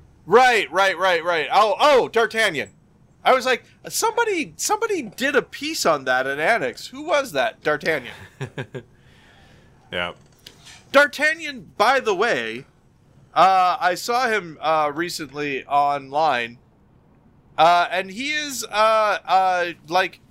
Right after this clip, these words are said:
Speaker 1: been exercising a lot. He is very, or was at least, uh, like, bigger, like, like, strong looking.
Speaker 2: Like he's buffed out?
Speaker 1: Yeah.
Speaker 2: Yeah.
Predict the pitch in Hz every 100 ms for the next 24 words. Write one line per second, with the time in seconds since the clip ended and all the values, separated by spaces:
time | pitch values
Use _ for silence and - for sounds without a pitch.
0 | 139 123 196 180 196 262 - 190 - 165
1 | 143 143 131 123 120 110 151 160 143 165
2 | 202 202 190 185 165 165 156 247 185 139
3 | 143 - 127 127 - - _ _ _ _
4 | _ _ _ - 160 165 160 156 143 -
5 | _ _ _ _ _ 160 175 135 113 262
6 | 240 120 - - 143 156 147 - _ _
7 | _ _ _ _ _ _ 147 151 127 -
8 | 185 190 190 151 117 98 _ _ 127 131
9 | 131 110 107 139 143 131 156 151 160 156
10 | 214 - _ _ _ _ _ 185 262 214
11 | 160 - _ _ - _ _ _ _ 196
12 | 294